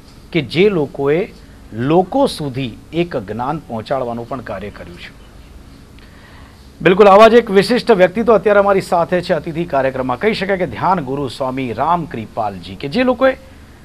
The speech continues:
આખી એક અલગ પોતાની એક અલગ આખી એક, અ, અ, કહી શકાય કે થેરપી બનાવી છે, એક અલગ સિસ્ટમ છે જેનાથી લોકો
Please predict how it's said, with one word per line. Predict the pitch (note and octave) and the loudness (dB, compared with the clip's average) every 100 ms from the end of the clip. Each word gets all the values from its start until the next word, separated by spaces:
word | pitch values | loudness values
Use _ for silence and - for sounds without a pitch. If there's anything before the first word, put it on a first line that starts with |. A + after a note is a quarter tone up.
| - - | -6 0
આખી | - - | 0 0
એક | C4+ A#3 - | -6 -6 -4
અલગ | E3 F3+ G3 F#3+ | 0 2 0 -2
પોતાની | C#3+ C#3+ D#3+ E3+ | -6 -4 -6 -6
એક | D#3+ D#3 | -8 -8
અલગ | D3+ D#3+ D#3 | -6 -6 -6
આખી | - C#3+ F3 | -8 -8 -6
એક, | F3 F3 | -6 -6
અ, | F3+ | -8
અ, | - D#3 D3+ C#3+ D3+ D#3 D3 | -6 -8 -8 -8 -6 -6 -8
કહી | D#3 | -10
શકાય | - D#3+ E3 | -8 -6 -6
કે | D#3+ F3 F3+ F3 - - - - - - - - - - - | -4 -4 -4 -8 -20 -20 -20 -20 -20 -20 -20 -20 -20 -12 0
થેરપી | G3+ G#3+ D#3 | 2 2 0
બનાવી | A2 G2 E2+ F2 | -6 -8 -12 -16
છે, | - - - - - - - - - | -18 -20 -20 -20 -20 -20 -20 -4 -2
એક | A3+ G#3 | 0 2
અલગ | G#3+ A3 | 0 -2
સિસ્ટમ | - A3+ - - F#3 B2+ | -4 -4 -4 0 2 2
છે | - F3+ | -4 -6
જેનાથી | C3+ B2+ D3+ E3 - F#3 | -4 -4 -2 -4 -6 -6
લોકો | C3+ B2 E3+ F3 | -6 -4 -4 -4